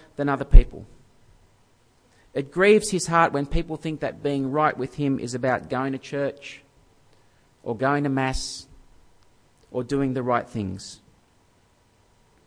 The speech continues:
Now that might sound hard, but when Jesus marched into the temple and slammed the tables over, he was not mucking around. He was sending a very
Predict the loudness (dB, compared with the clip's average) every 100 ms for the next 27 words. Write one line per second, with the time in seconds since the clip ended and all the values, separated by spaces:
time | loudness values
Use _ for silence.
0 | _ _ _ _ -12 -2 0 0 0 0
1 | 2 2 2 2 0 0 -2 -10 -20 _
2 | _ _ _ _ _ _ _ _ _ _
3 | -4 0 2 0 2 0 0 -4 0 0
4 | 0 -2 -2 -2 -2 -2 -2 -2 -2 -2
5 | -4 -2 2 2 0 0 2 2 0 -2
6 | -2 -2 -4 -4 -6 -4 -2 -2 -2 -4
7 | -4 -4 -6 -2 -2 -2 -4 -4 -4 -2
8 | 0 -2 -2 0 2 2